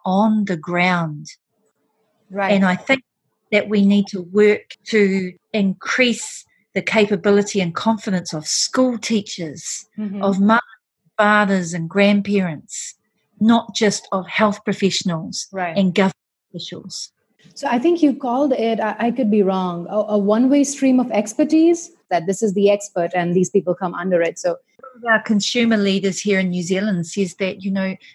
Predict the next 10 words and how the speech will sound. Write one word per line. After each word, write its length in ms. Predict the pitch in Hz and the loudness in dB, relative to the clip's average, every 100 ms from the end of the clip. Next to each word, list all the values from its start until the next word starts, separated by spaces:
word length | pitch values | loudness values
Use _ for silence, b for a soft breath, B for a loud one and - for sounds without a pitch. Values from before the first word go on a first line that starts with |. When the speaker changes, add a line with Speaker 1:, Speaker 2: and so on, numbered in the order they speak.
| b | b
Speaker 1:
it 120 | 202 | -4
takes 240 | 202 202 | -2 -2
such 180 | 226 208 | -4 -4
a 80 | 185 | 0
long 280 | 196 202 208 | 2 2 2
time 280 | 208 202 190 | 2 0 0
to 140 | 190 | -4
actually 260 | 175 180 190 | -4 -4 -4
access 460 | 196 - 202 180 | -6 -4 -4 -4
services. 800 | - 220 220 196 - 170 170 165 | -4 0 0 0 -6 -8 -10 -12